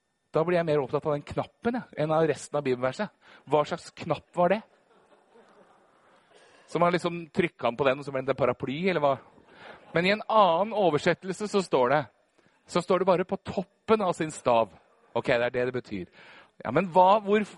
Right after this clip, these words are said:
hva, trenger jeg å vite om den staven da? Om det var på toppen eller bånden eller hva?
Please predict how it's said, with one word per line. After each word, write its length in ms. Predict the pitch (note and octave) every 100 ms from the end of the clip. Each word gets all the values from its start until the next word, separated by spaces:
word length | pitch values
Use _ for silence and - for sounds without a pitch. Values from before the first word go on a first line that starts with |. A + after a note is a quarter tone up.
| F3
hva, 140 | G#3 - -
trenger 240 | G3 A3
jeg 80 | A3+
å 80 | A3+
vite 320 | A3+ - F#3+
om 80 | G3+
den 160 | G#3
staven 560 | - - D#3 F3+ B3 F#4
da? 80 | F#4+ - _ _ _ _ - -
Om 80 | G3+
det 80 | G#3+
var 80 |
på 80 | A3 -
toppen 420 | G3 - - G#3+
eller 160 | A3+ F#3
bånden 300 | F#3+ F#3+ G#3
eller 160 |
hva? 60 | A3